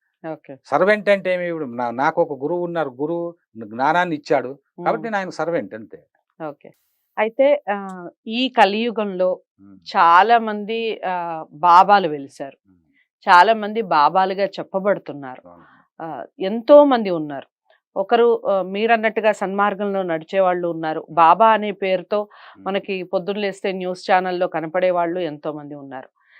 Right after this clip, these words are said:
Speaker 1: మరి బాబాకి సంబంధించి కలియుగంలో మళ్ళీ మనం చూసే బాబా, మనకి సంబంధించిన షిరిడి సాయిబాబా ఎవరైతే ఉన్నారో కనిపించే అవకాశం ఉందంటారా కలియుగంలో?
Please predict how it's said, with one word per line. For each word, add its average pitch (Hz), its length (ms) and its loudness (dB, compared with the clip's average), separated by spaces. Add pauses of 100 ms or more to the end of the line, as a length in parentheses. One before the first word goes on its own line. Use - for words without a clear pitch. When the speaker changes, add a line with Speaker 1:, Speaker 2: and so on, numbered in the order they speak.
(200)
Speaker 1:
మరి 254 160 0 (140)
బాబాకి 190 600 4
సంబంధించి 165 840 -8
కలియుగంలో 233 560 0
మళ్ళీ 202 360 -2
మనం 214 280 -4
చూసే 202 440 -6
బాబా, 156 420 -4 (400)
మనకి 226 280 0
సంబంధించిన 202 800 -4
షిరిడి 170 440 -4
సాయిబాబా 165 600 -4
ఎవరైతే 156 400 -8
ఉన్నారో 147 360 -10 (420)
కనిపించే 190 420 -8
అవకాశం 214 400 -6
ఉందంటారా 180 520 -10
కలియుగంలో? 147 580 -18